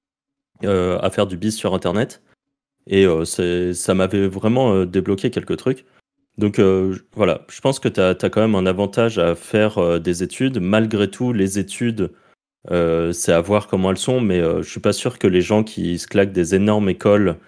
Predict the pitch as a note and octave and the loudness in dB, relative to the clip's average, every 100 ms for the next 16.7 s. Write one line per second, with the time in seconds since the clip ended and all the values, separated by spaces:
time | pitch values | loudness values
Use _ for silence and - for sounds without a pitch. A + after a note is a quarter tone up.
0 | _ _ _ - F2 - G#2+ F#2+ E2 E2 | _ _ _ -12 -4 -2 0 2 2 2
1 | - G2+ G#2 F#2+ E2+ F#2+ G2 G2 F#2+ G#2 | 0 0 0 -2 0 0 2 2 4 4
2 | F2+ F2 G#2+ C3 - F2 A2+ G#2+ - C3+ | 6 4 2 0 -2 -2 0 0 0 -2
3 | C3+ - _ _ _ _ - F#2+ G2 F#2 | -2 -10 _ _ _ _ -2 0 0 2
4 | F#2+ F2 G2+ A2 A2 G#2 G#2 F#2 F#2 F2+ | 0 2 2 2 2 2 0 -2 -4 0
5 | A2 C3+ - _ _ - G2+ G#2+ C3+ C3+ | 0 0 -4 _ _ -2 4 6 4 4
6 | A#2+ B2 B2 F#2 - A2+ - F2+ G#2 A2+ | 2 2 0 -2 -2 -2 -4 -2 0 0
7 | - F#2+ F2+ G2 G2+ A2+ A2+ A#2+ _ _ | -2 -2 0 -2 -2 -2 -2 -4 _ _
8 | _ _ - F#2+ F2+ G#2+ G#2+ F#2+ F#2+ E2+ | _ _ -16 -14 -2 2 2 2 -4 -8
9 | - - A#2+ A#2+ F#2 - E2 F#2+ G#2+ G2+ | -12 -6 -4 -2 -2 -2 -2 0 -2 -2
10 | G#2 G2 A2 A2 F#2+ - E2+ F2+ F2 - | -4 0 -2 -2 -8 -10 -4 -2 -2 0
11 | F#2 E2 F#2+ F2 F#2+ - G#2 E2+ D#2 - | -2 -2 -6 -6 -6 -2 0 0 -2 -6
12 | F2 F2+ - G#2+ A2 - - _ _ - | -6 -4 2 0 0 -12 -20 _ _ -6
13 | - F#2 F2 F2 F2 F#2 F#2 F#2+ F2 G2+ | 0 2 4 2 2 2 2 2 0 0
14 | G#2 G2 G2 - F2+ E2+ F#2+ G2+ - D#2+ | 0 0 -2 0 2 4 2 2 -2 -2
15 | E2+ E2 E2 F#2+ E2+ F#2 - G#2 F#2+ F#2+ | 0 0 -2 0 -2 -2 -4 0 2 0
16 | F#2+ F#2+ - G2 F#2 G2+ G#2 | 0 -2 -2 -2 2 2 0